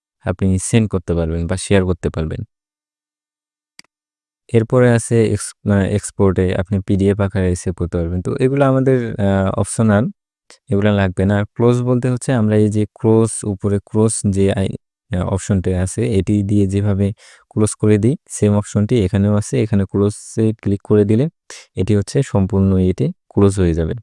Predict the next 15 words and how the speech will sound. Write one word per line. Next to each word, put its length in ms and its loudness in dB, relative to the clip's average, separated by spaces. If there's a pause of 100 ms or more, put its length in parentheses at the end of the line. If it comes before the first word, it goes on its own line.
(180)
ডকুমেন্টটি। 460 -2 (1300)
ওকে, 280 -2 (1080)
তবে 460 2 (640)
আপনারা 380 0
সব 280 -2
থেকে 340 2 (200)
একটি 500 0 (200)
গুরুত্বপূর্ণ 680 0
কাজ 200 -2
করবেন 340 -2
কি, 140 -2
যখন 320 0
আপনি 340 0
যে 180 -2
কোনো 200 0